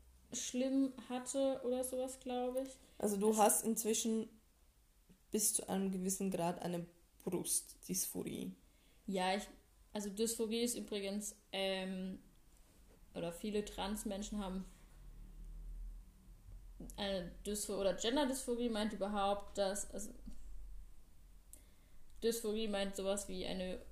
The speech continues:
Speaker 1: dass Dinge nicht übereinstimmen, also dysfunktional so ein bisschen auch so, nein. Dann wieder googelt, ich rede so lange weiter über meine Brüste, nein.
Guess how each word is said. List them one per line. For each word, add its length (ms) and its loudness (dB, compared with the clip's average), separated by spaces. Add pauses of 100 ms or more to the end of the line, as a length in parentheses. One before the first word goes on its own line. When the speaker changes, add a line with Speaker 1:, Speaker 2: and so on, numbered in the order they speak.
(260)
Speaker 1:
dass 180 -4
Dinge 220 2
nicht 220 2
übereinstimmen, 800 2
also 280 0 (1120)
dysfunktional 960 -2
so 60 0
ein 100 2
bisschen 300 0
auch 180 -4
so, 120 -10
nein. 380 -8 (2000)
Dann 180 -6
wieder 180 -2
googelt, 360 -2
ich 160 -6
rede 140 -8
so 120 -10
lange 200 -8
weiter 240 -6
über 120 -6
meine 200 -8
Brüste, 400 -8
nein. 240 -6